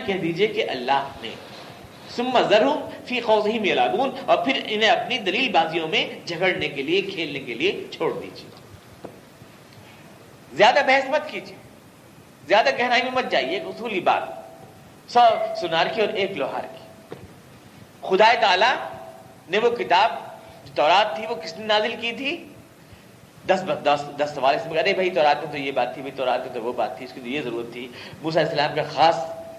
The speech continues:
اللہ کا خاص ان کے ساتھ تعلق تھا اور خاص مرتبہ تھا، اس کی نازل ہو گئی تھی۔ ہر ایک کے لیے وہ اصول نہیں ہے۔ اور وہ نازل کب ہوئی تھی؟ وہ تو تختیاں آئی تھیں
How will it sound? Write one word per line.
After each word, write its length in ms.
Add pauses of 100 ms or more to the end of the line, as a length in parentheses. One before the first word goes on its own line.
(420)
اللہ 360
کا 120
خاص 200
ان 160
کے 60
ساتھ 340
تعلق 340
تھا 120
اور 160 (100)
خاص 200
مرتبہ 340
تھا، 180
اس 140
کی 60
نازل 300
ہو 120
گئی 120
تھی۔ 240 (500)
ہر 80
ایک 160
کے 120
لیے 220
وہ 180
اصول 240
نہیں 200
ہے۔ 200 (380)
اور 140
وہ 140
نازل 240
کب 180
ہوئی 160
تھی؟ 200
وہ 120
تو 120 (300)
تختیاں 360
آئی 140 (120)
تھیں 200